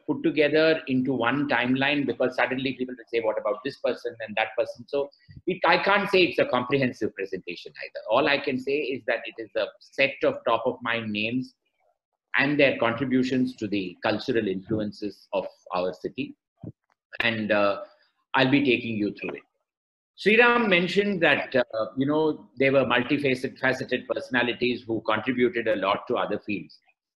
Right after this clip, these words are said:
It was also a certain time in the history of the city when, uh, they could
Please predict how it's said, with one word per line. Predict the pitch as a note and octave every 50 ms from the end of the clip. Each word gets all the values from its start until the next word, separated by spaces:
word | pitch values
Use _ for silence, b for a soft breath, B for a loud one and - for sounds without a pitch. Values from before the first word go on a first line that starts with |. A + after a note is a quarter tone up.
| _ _ _ _ -
It | D#3+ D#3+
was | F#3 F#3 D#3 E3
also | E3 F3 E3 E3 - A3 A3 A3 G3+
a | F3 -
certain | - D3 C3+ C#3 - E3 F3 F3 F3 E3 -
time | - B2+ C#3 D3 D3+ D#3 E3 D3 B2 G2+ E2+ - - -
in | B2+ A#2
the | G#2 G#2+ - -
history | A2 - - - A2+ A2 G2+
of | F#2 -
the | - -
city | - - - - - - - - _ _ - - - _ _ _ _ _ _ _ _ _ _
when, | A#2 C3+ D3 D3 D3 D3 D3 C#3+ C#3
uh, | C3 B2+ B2+ A#2+ A#2 A2+ A#2 G#2 - - G#2+
they | A2+ C#3 C#3+ C#3+ - - -
could | E3 F3 E3+ D3 - -